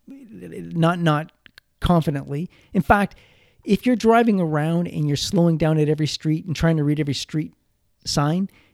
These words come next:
y-, you're gonna cause an accident, right? People, t-, people expect you to know where you're going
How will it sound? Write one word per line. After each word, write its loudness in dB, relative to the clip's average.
y-, -6
you're -4
gonna 0
cause 0
an -2
accident, -8
right? -4
People, 2
t-, -4
people 2
expect -2
you 2
to 2
know 2
where -2
you're -2
going -2